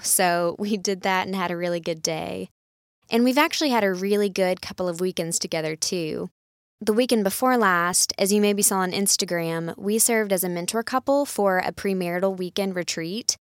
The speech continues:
that's hosted every year where my husband works. And we've been a part of it for four years now, and this was the best year by far.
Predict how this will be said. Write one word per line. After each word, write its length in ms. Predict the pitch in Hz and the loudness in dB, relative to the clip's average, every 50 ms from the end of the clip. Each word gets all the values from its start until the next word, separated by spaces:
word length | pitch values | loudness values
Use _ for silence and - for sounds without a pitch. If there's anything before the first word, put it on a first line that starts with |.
| _ _ _ | _ _ _
that's 180 | 220 202 - - | -4 -2 0 4
hosted 320 | 240 233 226 - 220 208 | 4 4 4 4 2 2
every 320 | 190 113 196 190 202 208 | 2 2 2 2 0 -2
year 380 | 196 185 185 185 185 180 180 175 | 0 0 0 0 2 2 2 2
where 120 | 180 180 | 0 0
my 120 | 180 170 170 | -2 -2 -4
husband 400 | 170 185 170 - - 214 220 233 | -4 -4 -6 -4 -2 -2 -2 -2
works. 520 | 262 262 277 294 - - - - - - - _ _ _ _ _ _ _ _ _ - | -2 -2 -4 -6 -6 -4 -2 -2 -2 -4 -6 _ _ _ _ _ _ _ _ _ 2
And 520 | 233 233 233 233 226 220 220 220 220 214 - - _ _ _ _ - | 4 6 6 6 4 4 4 2 2 0 -2 -2 _ _ _ _ -4
we've 220 | 220 240 233 214 | -2 -2 -2 2
been 140 | 220 254 254 | 0 2 2
a 80 | 247 240 | 2 -2
part 240 | - - 277 277 | -2 -4 -2 0
of 140 | 285 285 254 | 0 0 0
it 160 | 285 277 - | 0 -2 -2
for 100 | - 208 | -2 -4
four 260 | 190 - - 208 214 226 | -4 -2 -2 0 0 2
years 380 | 226 214 196 185 185 180 - | 2 2 0 0 2 0 0
now, 320 | 180 165 165 165 165 165 - - | 0 0 -2 0 -2 -2 -2 0
and 360 | 208 196 190 190 185 185 190 | 0 0 2 2 0 -2 -2
this 260 | - - 208 220 - 269 | -4 -8 -2 0 0 0
was 140 | 285 277 | 0 0
the 100 | - 311 | 0 0
best 340 | 254 208 185 180 - - - | 2 2 2 2 0 -2 -2
year 140 | - 180 175 | -2 -2 0
by 100 | 165 160 | 0 -2
far. 540 | 170 - - - - - - - 202 202 | -2 -2 -4 -2 0 0 -2 -2 -4 -6